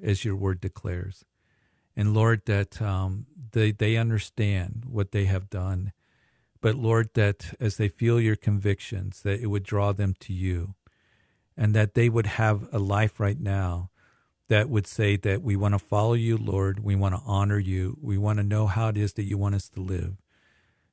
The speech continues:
Help Joseph to be the man of God that you called him to be, to lead in this relationship, to lead in a way where he says that we're gonna walk in purity, that we're gonna walk in a way that, Lord,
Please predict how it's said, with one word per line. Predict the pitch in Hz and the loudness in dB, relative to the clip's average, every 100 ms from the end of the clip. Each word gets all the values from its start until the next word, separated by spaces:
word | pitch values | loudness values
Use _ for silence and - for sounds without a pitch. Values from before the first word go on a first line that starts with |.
| - | 0
Help | 120 120 | 0 2
Joseph | 127 113 - 120 113 | 2 4 2 -2 0
to | 104 | -2
be | 110 104 | 2 2
the | 101 | 2
man | 98 101 | 4 4
of | 117 107 | 2 2
God | 101 104 | 0 0
that | 101 | -2
you | 95 | -4
called | - 104 101 | -2 0 0
him | 101 95 | 0 -2
to | |
be, | 90 104 101 87 | 0 -2 0 -2
to | - | -2
lead | 101 98 110 117 | -2 2 2 4
in | 110 104 | 2 2
this | 104 - | 2 0
relationship, | 98 95 104 107 98 92 - - - _ _ _ _ _ _ | -2 2 2 0 -2 -6 -6 -8 -8 _ _ _ _ _ _
to | 113 | 2
lead | 107 120 123 | 4 4 4
in | 110 | 2
a | 104 | 4
way | 104 107 | 4 4
where | 104 98 | 4 2
he | 101 | 0
says | - 101 101 104 | 0 2 2 2
that | 95 92 | -2 -2
we're | 98 | -2
gonna | 104 95 | 0 0
walk | 92 98 101 | 2 0 0
in | 104 98 | -2 -4
purity, | - 107 107 92 82 95 _ _ _ _ | -2 0 0 0 -4 -8 _ _ _ _
that | 98 | 2
we're | 104 | 4
gonna | 104 107 104 104 131 | 4 4 4 2 -2
walk | 131 101 104 - | 0 2 2 0
in | 104 | 0
a | |
way | 98 101 104 | 4 4 4
that, | 98 85 190 | 2 0 -2
Lord, | 123 101 104 | 0 4 2